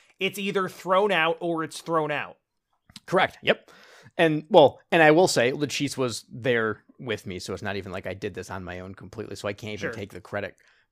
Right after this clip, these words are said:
Speaker 2: But that's what it was. We, we, we, we, we soldered in s-, a, a different capacitor, took the old, the crappy one out, and it's been working for the, another five years or so. <laughs> That was
Speaker 1: That's
Speaker 2: pretty cool.
Speaker 1: actually, that's actually incredible.
Speaker 2: Yeah, I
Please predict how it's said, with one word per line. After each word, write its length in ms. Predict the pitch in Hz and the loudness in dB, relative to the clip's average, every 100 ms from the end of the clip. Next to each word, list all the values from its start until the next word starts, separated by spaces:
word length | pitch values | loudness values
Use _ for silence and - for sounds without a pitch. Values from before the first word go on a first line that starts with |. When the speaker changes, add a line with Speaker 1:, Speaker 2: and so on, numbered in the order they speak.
| - | 2
Speaker 2:
But 240 | 160 117 _ _ _ _ _ - | 4 4 _ _ _ _ _ -2
that's 280 | 139 135 | 0 2
what 100 | 139 | 2
it 80 | 151 | 4
was. 220 | 165 190 | 4 2
We, 120 | 127 131 | 0 -2
we, 160 | 131 | -4
we, 280 | 127 135 117 | -6 -10 -12
we, 220 | 110 107 104 | -10 -12 -12
we 180 | 107 101 _ _ 190 - _ _ - | -18 -20 _ _ -20 -20 _ _ -16
soldered 480 | - - 120 131 120 | -6 -2 0 0 -4
in 140 | 127 | -6
s-, 180 | 147 139 | -8 -6
a, 220 | 117 101 - _ _ - | -6 -8 -12 _ _ -12
a 120 | 110 | -12
different 380 | 98 113 123 104 | -10 -10 -10 -14
capacitor, 580 | 98 104 104 147 151 | -8 -4 -4 -4 -8
took 200 | - - | -8 -12
the 100 | 113 | -8
old, 220 | 104 101 113 | -8 -8 -10
the 80 | |
crappy 300 | 110 104 104 | -6 -4 -4
one 180 | 113 107 | -6 -4
out, 140 | 107 131 | -6 -6
and 240 | 104 101 - | -10 -12 -16
it's 140 | 113 - | -18 -12
been 180 | 110 | -10
working 260 | 107 101 120 | -8 -10 -12
for 440 | - 107 107 104 - _ _ _ _ _ _ | -10 -8 -8 -10 -14 _ _ _ _ _ _
the, 260 | 107 101 101 | -8 -6 -4
another 360 | 101 110 113 104 | -6 -6 -6 -8
five 460 | - 117 101 120 | -4 -2 -2 -4
years 280 | 120 339 160 | -6 -6 -6
or 60 | 127 | -4
so. 280 | 117 90 - | -4 -4 -6
<laughs> 40 | - - - - _ | -14 -16 -20 -20 _
That 180 | - 208 | 0 0
was 100 | 285 | 0
Speaker 1:
That's 80 | - | -2
Speaker 2:
pretty 160 | 170 175 | 0 4
cool. 80 | |
Speaker 1:
actually, 480 | 220 240 160 226 202 | 4 4 2 2 0
that's 340 | 147 220 330 294 | -2 0 2 4
actually 400 | 277 277 202 170 | 2 0 -6 -6
incredible. 560 | 143 151 143 104 - _ _ _ _ - | -4 -4 -4 -8 -20 _ _ _ _ -2
Speaker 2:
Yeah, 120 | 147 | 0
I 100 | - | 8